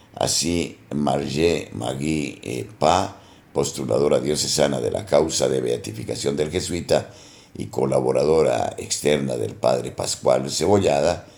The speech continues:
postulador general de la Compañía de Jesús en la Congregación para la Causa de los Santos. Y en otro orden de informaciones,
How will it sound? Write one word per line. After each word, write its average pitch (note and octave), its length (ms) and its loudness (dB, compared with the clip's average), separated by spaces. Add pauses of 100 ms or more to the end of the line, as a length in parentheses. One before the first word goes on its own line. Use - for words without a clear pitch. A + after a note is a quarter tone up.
(300)
postulador D#2+ 720 2
general C2+ 680 -2 (120)
de B1+ 120 -4
la C2 140 -2
Compañía C#2+ 420 0
de D#2 100 0
Jesús C#2 520 -8 (440)
en A#1+ 140 -4
la C2+ 140 -4
Congregación C#2+ 840 -2 (520)
para A#1 200 4
la G1+ 200 -4
Causa C#2 880 2
de G#1 280 -4
los A1+ 180 -4
Santos. F2+ 760 0 (2000)
Y F#2+ 640 2
en F#2+ 140 4
otro F#2 600 4
orden D#2+ 580 4
de C2+ 180 0
informaciones, C#2+ 1120 0